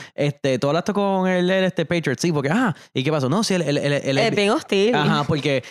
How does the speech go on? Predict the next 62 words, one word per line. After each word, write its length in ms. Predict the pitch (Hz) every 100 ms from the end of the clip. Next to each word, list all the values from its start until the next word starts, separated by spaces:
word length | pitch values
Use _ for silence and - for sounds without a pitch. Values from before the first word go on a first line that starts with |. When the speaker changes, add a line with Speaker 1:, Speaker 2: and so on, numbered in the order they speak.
| -
Speaker 1:
me, 160 | 160
me 120 | 165
dijo 160 | 156 156
que 80 | 185
me 60 |
moviera 360 | 208 208 220 233
como 260 | 220 185 151
diez 240 | 139 156
veces. 400 | 143 147 127 107 - _ _ -
"Ah, 320 | 202 143 - -
y 80 | 127
es 40 |
que 80 | 175
tú, 140 | 151 -
y, 160 | - 131
y 140 | 127 131
como 160 | 147
que, 440 | 135 135 131 123 117 - _
por, 120 | - 135
¿y 220 | 120 143
qué 100 | 139
tú 60 |
estabas 200 | 147 170
haciendo?". 160 | 147 127 -
"Ah, 140 | 151 226
es 40 |
que 80 | 190
estaba 200 | - 156
en 60 |
su 120 | 165 196
carro 180 | 170
haciéndole 320 | 185 151 139 143
preguntas 420 | 165 156 156 143
mientras 200 | 139 127
estaba 180 | 135 135
intentando 280 | 139 135
rescatar 400 | 135 135 127 120
gente". 380 | 120 107 101 87 - - - _ _ _ _ _ _ _ _ _ _
Speaker 2:
Y 60 | 196
era 120 | 190
como 140 | 208
que 80 | 202
un 120 | 190
five 260 | 185 185 175
alarm 380 | 190 180 180 180
fire 460 | - 175 156 147 151
ahí, 160 | 147
la 220 | 139 139
gente 140 | - 131
se 40 | -
Speaker 1:
Ajá. 80 |
Speaker 2:
está 140 | - -
quemando 420 | 180 185 180 175
y 60 | 156
el 120 | 165
tipo, 280 | 170 160 156
o 140 | - 220
sea, 140 | - -
"Yes, 440 | 190 294 214 - -
muévete 360 | 185 208 220
del 120 | 233
medio". 420 | 220 220 202 185